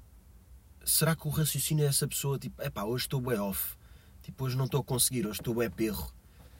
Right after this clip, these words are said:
Será que isso, será que isso acontece? Isso era bué, era bué interessante. Alguém que seria en-, en-,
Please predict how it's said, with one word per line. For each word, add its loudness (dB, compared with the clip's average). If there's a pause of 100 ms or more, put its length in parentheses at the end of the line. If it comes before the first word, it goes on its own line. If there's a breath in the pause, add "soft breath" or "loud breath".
(140 loud breath)
Será -2
que 0
isso, 6
será -2
que -6
isso 0
acontece? -4
Isso -6
era -2
bué, -6
era -8
bué -6
interessante. -8 (800 loud breath)
Alguém 2
que -4
seria 4
en-, 0
en-, 0